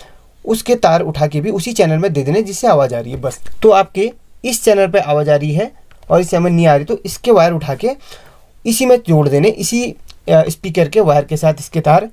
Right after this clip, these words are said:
जोड़ देने। भाई, आईसी तो बदल नहीं सकते आप, तो इतना काम कर सकते कि इसके दो तार उठा के इसी speaker के साथ आप जोड़ दीजिए। अ,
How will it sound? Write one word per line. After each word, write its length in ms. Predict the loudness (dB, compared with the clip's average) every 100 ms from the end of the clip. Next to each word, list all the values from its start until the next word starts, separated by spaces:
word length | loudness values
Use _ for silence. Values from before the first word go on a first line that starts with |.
| -8
जोड़ 240 | -4 -4
देने। 260 | -6 -12 -14 -16 -20 -20 -4 -2
भाई, 80 |
आईसी 300 | 2 0 -2
तो 100 | -4
बदल 220 | -2 0 0
नहीं 100 | -2
सकते 260 | -2 -2
आप, 100 | -2 0
तो 120 | -4
इतना 240 | 0 2
काम 180 | 2 2
कर 140 | 0 -2
सकते 280 | -2 -6
कि 120 | -6 -8 -10 -8
इसके 220 | -4 0
दो 180 | 0 2
तार 140 | 0 0
उठा 220 | -2 -6
के 100 | -6
इसी 280 | -6 -4 -4
speaker 320 | -4 -2 -2
के 100 | -2
साथ 200 | -2 0
आप 200 | 0 0
जोड़ 240 | 0 0
दीजिए। 280 | -4 -10
अ, 60 | -12